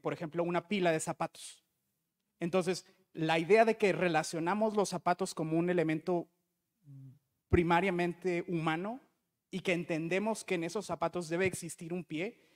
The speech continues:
y que por lo tanto lo que vemos no es una pila de zapatos, sino una pila de seres humanos, eso es una, es un sentimiento liminal clarísimo.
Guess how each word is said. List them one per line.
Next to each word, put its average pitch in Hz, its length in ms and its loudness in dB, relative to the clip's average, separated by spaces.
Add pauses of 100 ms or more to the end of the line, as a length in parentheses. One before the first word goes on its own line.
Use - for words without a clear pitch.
(140)
y 208 100 -10
que 180 120 0
por 180 240 -2
lo 180 140 0
tanto 190 300 0
lo 185 120 0
que 170 120 -2
vemos 175 400 -2
no 185 220 2
es 208 160 -2
una 196 180 -4
pila 185 260 -2
de 180 80 2
zapatos, 170 400 -4
sino 151 240 -6
una 165 160 -2
pila 185 340 -4
de 175 100 -4
seres 165 320 -6
humanos, 160 540 -12 (380)
eso 180 420 -6
es 151 200 -6
una, 151 200 -6
es - 220 -12
un 160 140 -10
sentimiento 143 540 -8
liminal 135 420 -10
clarísimo. 175 580 -10